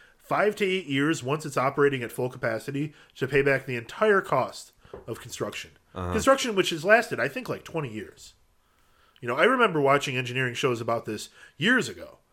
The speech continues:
Speaker 1: It was really cool to see a new one, uh, just recently where, you know, they, they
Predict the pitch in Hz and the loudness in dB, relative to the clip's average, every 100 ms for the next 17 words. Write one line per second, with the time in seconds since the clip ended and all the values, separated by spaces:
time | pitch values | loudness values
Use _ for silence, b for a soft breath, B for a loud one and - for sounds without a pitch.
0 | _ - 147 170 233 165 220 135 - 160 | _ 2 2 4 2 6 6 6 0 2
1 | 135 107 131 156 127 104 104 B B B | 2 2 -2 -2 -2 -4 -10 B B B
2 | - 95 95 90 80 - - - 131 135 | -16 -14 -14 -18 -20 -20 -20 -20 -6 -6
3 | 127 120 117 110 110 117 110 107 101 104 | -2 -2 -2 -6 -8 -4 -2 -2 -2 -8
4 | 98 98 92 101 95 87 - 95 90 | -12 -16 -12 -12 -12 -18 -18 -16 -16